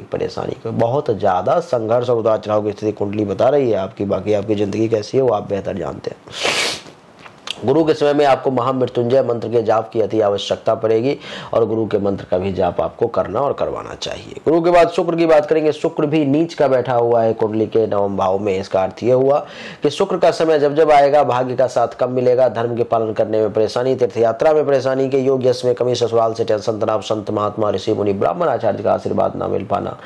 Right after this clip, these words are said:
शुक्र की सप्तम दृष्टि तीसरे भाव पर में, छोटे भाई बहन जूनियर्स अथवा उनके समान व्यक्ति से फायदा ना मिल पाना, खुद के पराक्रम में कमी, धैर्य का कमजोर होना, गुप्त शत्रु के द्वारा परेशानी,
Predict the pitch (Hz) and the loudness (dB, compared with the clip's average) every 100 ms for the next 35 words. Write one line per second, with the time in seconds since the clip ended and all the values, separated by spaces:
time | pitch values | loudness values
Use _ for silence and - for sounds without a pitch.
0 | - - - - 165 160 156 151 - 156 | -16 -14 -12 -2 0 2 0 0 0 2
1 | 151 139 147 143 139 147 131 135 135 143 | 0 0 -2 0 0 2 4 2 2 0
2 | 143 127 123 120 117 117 113 110 113 120 | 0 0 0 0 0 0 -2 0 2 2
3 | 117 107 107 110 107 113 104 104 - 151 | 0 0 0 2 0 0 0 -2 -2 -2
4 | 151 - 143 156 156 175 143 98 95 92 | -2 -2 -2 0 -2 -2 -2 -2 -4 -6
5 | - 101 101 98 101 - 113 113 113 117 | -8 -4 -4 0 -2 0 -2 -2 -2 0
6 | 120 113 120 131 120 120 123 127 131 135 | 0 2 2 0 -2 -2 0 0 0 -2
7 | 117 139 - 131 135 139 139 139 135 135 | -2 -4 -2 -4 -2 -2 0 2 2 2
8 | 131 123 139 160 | 0 0 -2 -2